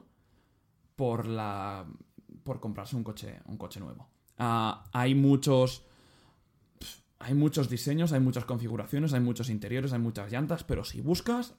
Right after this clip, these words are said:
lo encuentras. No hace falta que lo configures en tu configurador de, de, de, de, de tu marca de coches, mm, nuevo. Creo que el mercado segunda mano es suficientemente amplio como para encontrar lo que, lo que quieras. Sí que es verdad que si nos vamos ya a lo más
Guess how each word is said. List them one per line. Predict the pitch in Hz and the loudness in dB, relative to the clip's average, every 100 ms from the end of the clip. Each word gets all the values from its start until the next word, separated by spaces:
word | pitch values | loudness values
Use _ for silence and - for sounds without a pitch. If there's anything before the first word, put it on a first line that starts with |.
| _ | _
lo | 123 | -8
encuentras. | 107 123 117 - - | -4 -2 -4 -4 -6
No | 135 | -4
hace | - 127 | -2 -2
falta | 139 - | -2 0
que | 147 | -2
lo | 101 | -4
configures | 120 113 113 131 139 | -6 -6 -4 -4 -2
en | 120 | -2
tu | 117 | -4
configurador | 110 113 117 113 95 117 107 | -4 -4 -4 -4 -4 -4 -2
de, | 117 107 - - - _ | -2 -4 -8 -20 -20 _
de, | 127 123 117 117 117 113 90 - 85 _ _ _ _ _ - - | -2 2 2 2 0 -2 -4 -10 -12 _ _ _ _ _ -20 -16
de, | 107 107 104 101 104 | -10 -10 -8 -10 -10
de, | 113 | -8
de | 117 123 | -6 0
tu | |
marca | 123 123 127 | 0 0 -2
de | 117 | -2
coches, | 131 135 131 127 120 117 - - - | 0 0 2 2 0 -4 -12 -12 -6
mm, | 120 113 110 117 | -4 -2 -2 0
nuevo. | 127 139 196 285 - - _ - _ _ _ _ _ - - - | 4 4 4 2 -6 -20 _ -20 _ _ _ _ _ -20 -16 -2
Creo | 120 127 | 2 2
que | 135 131 | 2 2
el | 120 | 2
mercado | 117 113 123 | 0 -2 -2
segunda | 131 123 120 | 0 0 0
mano | 120 135 | 0 0
es | |
suficientemente | 131 117 120 120 123 113 107 | -2 -4 -2 0 0 0 0
amplio | 127 147 | 0 0
como | 156 117 104 | 0 -2 -2
para | 101 | -4
encontrar | 107 110 107 117 | -4 -2 -2 2
lo | 131 | 2
que, | 127 - | 0 -6
lo | 113 | -6
que | 110 | -6
quieras. | 101 73 - - - _ _ | -8 -8 -14 -20 -20 _ _
Sí | - 123 | -4 0
que | 151 | 2
es | |
verdad | 151 160 170 | 4 4 4
que | 165 | 2
si | 117 | -2
nos | 120 113 | 0 0
vamos | 131 131 | 0 0
ya | 139 147 | 0 -2
a | - 104 | -4 -6
lo | 104 104 | -4 -4
más | 113 131 135 127 - - | -2 0 -2 -4 -8 -14